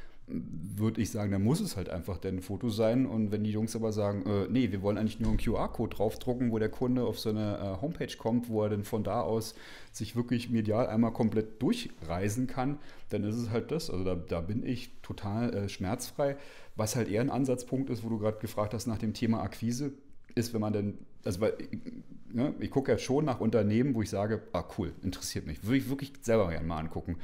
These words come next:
Einmal, äh, ein Unternehmen akquiriert in, äh, Nordbrandenburg, die, die stellen so Bioreaktoren her, in denen Zellkulturen, äh, sich wohlfühlen, ne? In dem Fall auch ein, wirklich ein richtig, richtig gutes Projekt, weil die nämlich im Rahmen der Krebsbekämpfung arbeiten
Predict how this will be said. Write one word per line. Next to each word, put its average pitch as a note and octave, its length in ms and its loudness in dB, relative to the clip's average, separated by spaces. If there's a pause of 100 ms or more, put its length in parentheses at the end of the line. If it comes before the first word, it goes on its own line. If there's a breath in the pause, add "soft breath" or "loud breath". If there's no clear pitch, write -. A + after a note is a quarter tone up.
(380 loud breath)
Einmal, A#2+ 480 4
äh, G#2 120 2
ein G#2+ 80 0
Unternehmen G#2+ 420 2
akquiriert A2+ 560 -2
in, G2+ 220 0
äh, F#2+ 160 0
Nordbrandenburg, D#3 840 0
die, A2+ 240 0
die G2+ 200 -2
stellen G2+ 300 0
so G2 100 -2
Bioreaktoren C3+ 960 0
her, A#2+ 320 2
in G#2 120 0
denen G#2 360 2
Zellkulturen, F#2+ 960 0 (420)
äh, E2 160 -2
sich F#2 240 -4
wohlfühlen, F#3 500 4
ne? B2 240 0
In A2 80 4
dem A#2 180 4
Fall C3+ 280 4 (340 loud breath)
auch F#2+ 100 0
ein, G2+ 120 2
wirklich - 180 -2
ein G#2+ 80 -2
richtig, A2 540 -2
richtig A2 280 -4
gutes A#2+ 280 -4
Projekt, A2 480 0
weil A#2 240 2
die A#2+ 260 2
nämlich A2 460 0
im G2+ 240 0
Rahmen F#2+ 300 2
der F#2+ 120 0
Krebsbekämpfung - 720 0
arbeiten D#3 500 2